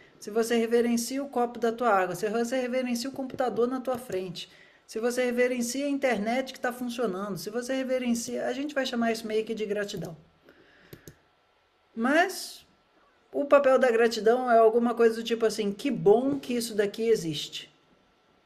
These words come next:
certo? É uma coisa que você tá recebendo e você tá se tornando grato em relação àquilo que existe. O papel da reverência é algo um pouco distinto, é, "Que bom que isso existe",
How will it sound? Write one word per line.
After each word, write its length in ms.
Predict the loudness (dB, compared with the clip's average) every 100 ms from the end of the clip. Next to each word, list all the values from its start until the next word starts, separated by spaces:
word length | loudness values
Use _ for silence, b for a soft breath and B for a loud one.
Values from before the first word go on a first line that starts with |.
| _ _ _ _
certo? 360 | -2 -2 -2 -14 b b b b
É 160 | 2 2
uma 160 | 2
coisa 240 | 4 4 4
que 80 | -2
você 240 | -4 -2
tá 140 | 0
recebendo 760 | 0 0 -4 -2 -2 -2 -6 -6
e 120 | -4
você 260 | -4 -2 -2
tá 120 | -2
se 140 | -4
tornando 420 | -4 -2 -2 -4
grato 520 | -2 0 2 0 -4 -8
em 80 |
relação 500 | -4 -2 -2 -2 -6
àquilo 260 | -6 -6 -6
que 120 | -4
existe. 520 | -4 -4 -10 -12 -18 _ _ b b b b _
O 40 |
papel 320 | -4 0 2 2
da 80 |
reverência 720 | 2 4 4 4 2 -4 0
é 40 | 4
algo 340 | 6 4 2
um 80 | -6
pouco 480 | 0 2 2 0 -10
distinto, 640 | -8 -8 -6 -8 -8 -10
é, 120 | -12 b b b b
"Que 120 | -4
bom 300 | 0 0 0
que 100 | -2
isso 200 | -2 4
existe", 720 | 4 4 -2 -2 -4 -6 -10